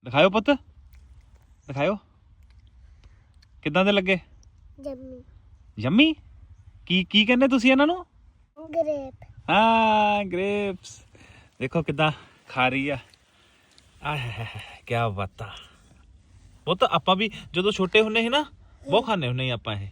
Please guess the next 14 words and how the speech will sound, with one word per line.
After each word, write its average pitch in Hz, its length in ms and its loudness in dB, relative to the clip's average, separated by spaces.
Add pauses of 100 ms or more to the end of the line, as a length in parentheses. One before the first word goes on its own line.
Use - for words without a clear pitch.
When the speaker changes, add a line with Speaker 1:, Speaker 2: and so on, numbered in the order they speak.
(1200)
Speaker 1:
ਬਹੁਤ 220 200 -2
ਜ਼ਿਆਦਾ। 113 280 0 (1900)
ਤੇ 139 60 -6
ਸਵਾਦ 131 340 2
ਬਹੁਤ 135 180 0
ਹੁੰਦੇ 185 200 0
ਇਹ, 131 200 0
ਹਨਾ? 233 180 2 (260)
Speaker 2:
ਹੂੰ। 302 340 -8 (180)
Speaker 1:
ਮਿੱਠੇ 185 260 -2
ਮਿੱਠੇ, 160 520 -2
ਕੋਈ 147 180 -4
ਖੱਟੇ 160 320 -2
ਮਿੱਠੇ। 156 640 0